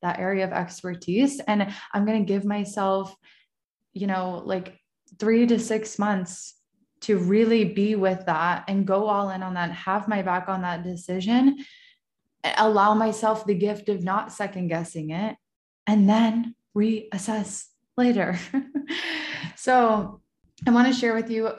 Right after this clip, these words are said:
first, before I get into kind of, like, the practical tips, I wanna bring in some mindset around this, because I think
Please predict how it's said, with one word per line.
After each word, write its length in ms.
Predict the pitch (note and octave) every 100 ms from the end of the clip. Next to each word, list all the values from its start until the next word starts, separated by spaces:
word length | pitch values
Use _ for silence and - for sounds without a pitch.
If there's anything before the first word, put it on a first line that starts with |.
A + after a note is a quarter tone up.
| -
first, 520 | F#3 F#3+ A#3 A#3 -
before 320 | A3+ G#3+ G3+ G3
I 60 |
get 160 | F#3+ G3+
into 280 | G3 G3 G3+
kind 240 | G3+ F#3+
of, 80 | F#3
like, 160 | F#3
the 60 | F#3
practical 640 | F3+ E3 E3 - G#3 A#3+ A#3+
tips, 300 | C4+ B3+ G#3
I 60 |
wanna 200 | G3 G3
bring 260 | F3+ F#3+ F3+
in 380 | F#3 F3+ F3+ F3+ -
some 380 | - G3 F3+ F3
mindset 580 | E3 E3 F3 F3 F3 -
around 300 | A3 G#3+ A3+
this, 240 | C4 C4+
because 320 | - G3 F#3+
I 100 | F#3
think 340 | F3+ F#3 F3+